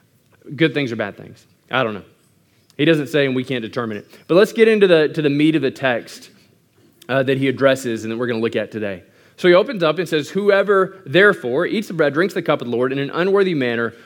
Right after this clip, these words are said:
will be guilty concerning the body and the blood of the Lord." And so the question we have to ask anytime we encounter this is,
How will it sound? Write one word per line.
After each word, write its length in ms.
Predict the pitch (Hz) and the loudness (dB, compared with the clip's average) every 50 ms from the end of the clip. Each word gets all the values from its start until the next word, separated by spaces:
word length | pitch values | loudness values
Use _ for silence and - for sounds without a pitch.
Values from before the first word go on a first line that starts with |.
| _ _ - | _ _ -6
will 80 | 143 | -2
be 140 | 135 143 131 | 0 -2 -2
guilty 360 | 120 113 160 170 175 170 202 | 0 2 2 2 2 2 -2
concerning 360 | 170 170 160 - 143 135 131 | -4 -4 -4 -4 -4 -4 -2
the 40 | 127 | -2
body 200 | 117 131 127 131 | 0 2 2 2
and 80 | 131 127 | 0 0
the 40 | 120 | 0
blood 160 | 127 120 117 | -2 -2 -2
of 60 | 117 | -2
the 80 | 110 120 | -2 0
Lord." 240 | 147 147 127 110 - - - - _ _ - | 2 2 0 0 -4 -12 -20 -20 _ _ -8
And 100 | 156 151 | -8 -6
so 80 | - | -4
the 80 | 165 175 | -4 -4
question 360 | - - 202 214 208 - 220 | 0 2 2 2 2 0 0
we 80 | 214 196 | 0 2
have 160 | 196 208 202 | 2 0 0
to 80 | 196 156 | -2 -2
ask 260 | 135 135 139 - - | -2 -2 -4 -4 -2
anytime 380 | 160 170 180 160 170 165 170 | 0 0 0 0 0 0 0
we 100 | 165 165 | 2 0
encounter 320 | 170 165 160 135 127 123 120 | 0 0 0 -2 -2 -2 -2
this 320 | 120 123 123 120 - - - _ _ _ - | -2 -2 -4 -4 -6 -12 -20 _ _ _ -2
is, 240 | 143 139 139 - | -2 -2 -2 -4